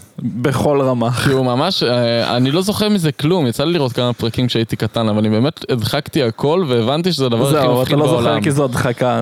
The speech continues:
Speaker 1: כן, זה ממש מלחיץ ומפחיד. לכו לראות את זה, אני מת על הסדרה הזאת.
Speaker 2: אה, אוקיי, אה, אני אגיד, אה,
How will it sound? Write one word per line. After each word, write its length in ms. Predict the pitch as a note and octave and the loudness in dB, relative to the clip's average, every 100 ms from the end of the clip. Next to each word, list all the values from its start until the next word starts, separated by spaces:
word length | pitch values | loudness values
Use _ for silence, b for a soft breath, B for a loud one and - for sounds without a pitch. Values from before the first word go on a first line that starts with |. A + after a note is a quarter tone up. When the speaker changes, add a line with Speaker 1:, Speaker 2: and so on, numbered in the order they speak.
| A#2 | -2
Speaker 1:
כן, 220 | - C3 A#2+ | 0 0 2
זה 80 | |
ממש 380 | A#2+ B2 C3+ - | 2 2 0 0
מלחיץ 420 | C3+ - D#3 D#3+ | -2 0 0 0
ומפחיד. 540 | B2+ A#2+ A#2 - G3 F3 - | -2 -2 -2 -2 -2 -4 -6
לכו 280 | C#3 C#3+ D3 | -2 0 2
לראות 260 | C3+ C3 C3+ | 0 0 0
את 80 | B2 | 0
זה, 160 | C3 - | 0 0
אני 200 | B2 A#2+ | -4 -2
מת 240 | B2 A#2+ A#2+ | 0 0 -2
על 60 | |
הסדרה 340 | A#2 - A#2 B2 | -2 -2 0 0
הזאת. 360 | C3 F3 - B B - | 0 -2 -6 B B -6
Speaker 2:
אה, 60 | A#2 A2 A2 A2+ A2+ A2 - | -4 -2 -2 -2 0 -2 -4
אוקיי, 540 | B2 - C3 C3+ D#3 - | -8 -4 -2 0 -2 -4
אה, 60 | A#2 B2 B2 B2 B2 B2 B2 B2 - - | -4 -2 -2 0 0 0 0 -2 -4 -4
אני 220 | B2 B2 | -2 -2
אגיד, 380 | A#2+ A2+ C#3+ | -2 -2 -4
אה, 60 | D3 | -2